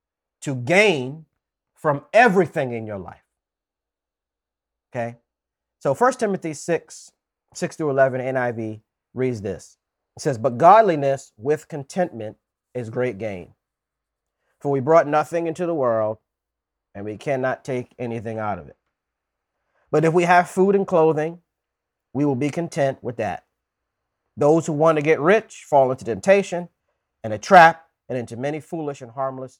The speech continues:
uh, harmful, sorry, desires that plunge people into ruin and destruction.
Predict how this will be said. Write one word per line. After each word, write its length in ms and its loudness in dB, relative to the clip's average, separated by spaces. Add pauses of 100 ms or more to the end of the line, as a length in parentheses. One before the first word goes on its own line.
uh, 80 -8
harmful, 640 -8
sorry, 280 -12
desires 560 -8 (420)
that 160 -12
plunge 260 -8
people 300 -12
into 300 -14
ruin 360 -6
and 140 -12
destruction. 520 -12